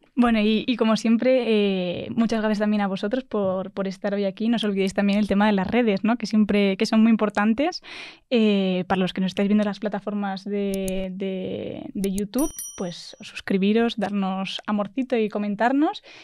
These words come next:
Y para los que nos escucháis, pues también para que siempre estéis pendientes de, de los nuevos capítulos. Y, y nada, pues también las redes sociales, que ahí subiremos siempre contenido con, con reels, eh,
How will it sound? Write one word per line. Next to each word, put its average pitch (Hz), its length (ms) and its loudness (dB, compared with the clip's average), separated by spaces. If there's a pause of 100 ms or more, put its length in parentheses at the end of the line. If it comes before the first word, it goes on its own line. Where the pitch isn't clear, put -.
(120)
Y 247 80 2
para 190 180 2
los 185 140 0
que 202 80 2
nos 190 80 2
escucháis, 202 480 0
pues - 200 -4
también 196 280 2
para 196 140 0
que 196 80 -6
siempre 202 220 2
estéis 214 220 2
pendientes 214 500 0
de, 180 440 2
de 180 140 -2
los 185 140 -2
nuevos 190 200 0
capítulos. 269 680 -2 (560)
Y, 202 520 2
y 202 80 2
nada, 202 320 2 (120)
pues 196 180 -6
también 196 220 0
las 196 120 0
redes 196 200 -2
sociales, 240 480 0
que - 120 -4
ahí 196 120 0
subiremos 196 500 -2
siempre 190 560 -4
contenido 202 680 0
con, 190 460 -4
con 196 180 -4
reels, 208 560 -2
eh, 208 420 -4